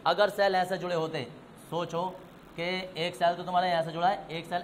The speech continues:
ऐसे जुड़ा होता, उल्टे हो जाते। तो इन दो, ये वाला सेल जो है ना, अब देखो धारा इसमें क्या थी, धारा की दिशा इसमें ऐसे है,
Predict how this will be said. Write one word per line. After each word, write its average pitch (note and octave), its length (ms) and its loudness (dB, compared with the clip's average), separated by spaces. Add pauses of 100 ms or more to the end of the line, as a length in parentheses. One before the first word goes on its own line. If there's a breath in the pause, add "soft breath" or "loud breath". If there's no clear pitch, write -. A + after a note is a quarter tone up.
ऐसे E3 240 -4
जुड़ा C#3+ 180 -4
होता, G#2+ 280 -8 (640)
उल्टे G3+ 220 -2
हो E3+ 160 2
जाते। B2 260 -6 (2000)
तो F#3+ 180 0 (100)
इन A3+ 160 -2
दो, G#3 180 2
ये E3 220 -4
वाला G3 220 4
सेल F3+ 240 4
जो F#3 80 -2
है F3 120 -2
ना, G#3+ 80 2
अब F3+ 200 0
देखो G3 160 -2
धारा E3 240 6
इसमें F#3 220 -2
क्या G3+ 120 2
थी, A3 160 -4 (200)
धारा D3+ 200 4
की F3 80 -6
दिशा F3+ 180 -2
इसमें F#3 200 0
ऐसे G3 160 0
है, G#3+ 220 2